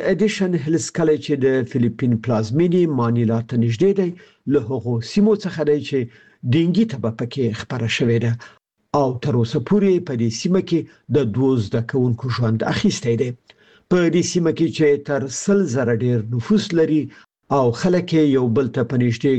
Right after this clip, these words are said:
ګڼو کورونو او جګپوړو ودانیو کې اوسي، تر دې مخکې د ډینګي د مخنیوي لپاره د چاپیریال د پاکولو، د اوبو د لارو د پاکولو او د عامه پوهاوي د پروګرامونو په شان بېلابېلې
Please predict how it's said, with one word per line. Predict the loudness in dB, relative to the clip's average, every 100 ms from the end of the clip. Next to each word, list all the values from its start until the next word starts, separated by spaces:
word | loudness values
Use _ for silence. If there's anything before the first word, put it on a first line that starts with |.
| 2
ګڼو | 2 2 0 -4
کورونو | -4 0 2 2 0 -8 _ -4 0
او | 0 0
جګپوړو | -2 -2 0 2 4 2
ودانیو | 0 0 2 2 0
کې | 0 2
اوسي، | 2 2 -2 -2 -8 _ -6
تر | -2 0
دې | 2 2 2
مخکې | 0 0 2 2
د | 2 0 0
ډینګي | 2 2 2 2 2
د | 0
مخنیوي | -2 -2 0 0
لپاره | -2 -4 -4 -4 -6 -18 _ 0
د | 2 2 0
چاپیریال | -2 0 0 2 2 2 2
د | 0 -2
پاکولو، | -4 0 2 2 2 0 -2 -16 -6 -2
د | 2 2
اوبو | 2 2 2
د | 2 0
لارو | 0 2 2
د | 0 -2
پاکولو | -4 -2 2 2 2 0 -4 -20 _ 0
او | 2 2
د | -2 -4
عامه | -2 0 0
پوهاوي | -2 0 0 0 0
د | -2
پروګرامونو | -2 -2 0 0 0 0 -2
په | -4
شان | 0 0 -2 -10 -2
بېلابېلې | 2 2 0 0 0 2